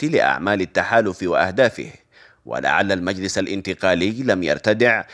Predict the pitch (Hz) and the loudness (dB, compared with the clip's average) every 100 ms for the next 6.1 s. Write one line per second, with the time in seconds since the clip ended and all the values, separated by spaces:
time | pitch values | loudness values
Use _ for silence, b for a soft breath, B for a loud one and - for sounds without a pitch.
0 | B - 135 127 139 135 143 139 147 175 | B 0 2 2 0 -4 -6 -4 -4 -6
1 | - 123 90 - 113 135 147 131 - 87 | -8 -10 -8 -6 -4 -2 0 -2 -4 -6
2 | 92 90 113 - 90 90 87 95 85 110 | -6 -2 -2 0 0 0 0 0 0 0
3 | 104 - 90 87 78 101 101 92 90 98 | -2 0 0 2 4 2 2 -2 -2 -2
4 | 85 85 76 82 95 95 120 127 117 87 | 0 0 -2 -6 -6 0 4 4 4 -4
5 | B B B 85 - 85 78 101 107 98 | B B B -14 -8 -8 -2 2 2 0
6 | 85 | -8